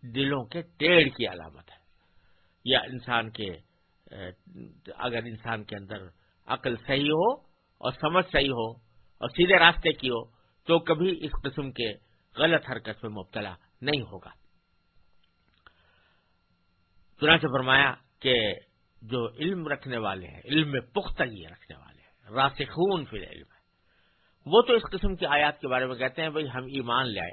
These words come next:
آمنا بھی"، ایمان لاتے ہیں۔ یہ جو قرآن نے کہا کہ رحمان عرش پر مستوی ہوا، اس پر ایمان لاتے ہیں،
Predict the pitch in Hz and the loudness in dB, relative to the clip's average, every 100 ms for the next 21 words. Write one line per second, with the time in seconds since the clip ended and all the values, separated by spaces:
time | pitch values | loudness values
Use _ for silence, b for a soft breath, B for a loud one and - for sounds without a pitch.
0 | - 127 139 127 107 90 82 - _ _ | 2 2 4 -2 -4 -12 -14 -20 _ _
1 | _ _ _ _ - 147 165 143 101 - | _ _ _ _ -6 2 4 4 2 -8
2 | - _ _ _ _ _ _ _ _ - | -20 _ _ _ _ _ _ _ _ -2
3 | 175 247 - 226 220 226 208 220 196 185 | 4 6 10 10 10 8 10 10 8 2
4 | - - - 117 - 143 165 156 165 180 | 0 -4 -12 -12 -2 6 8 6 6 8
5 | 196 165 - 214 - - 202 170 156 - | 8 6 8 8 8 2 2 4 0 2
6 | 175 165 196 151 160 143 - _ _ _ | 2 4 2 6 10 10 8 _ _ _
7 | _ _ - - 226 196 180 160 135 107 | _ _ -4 4 6 8 8 6 4 -2
8 | 90 | -8